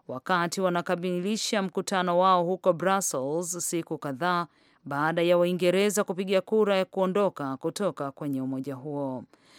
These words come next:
Wametoa wito hii leo kwa Uingereza kuondoka haraka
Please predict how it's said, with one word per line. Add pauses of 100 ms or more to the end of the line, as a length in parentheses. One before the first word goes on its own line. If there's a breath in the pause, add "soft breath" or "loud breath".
(160 soft breath)
Wametoa
wito
hii
leo
kwa
Uingereza
kuondoka
haraka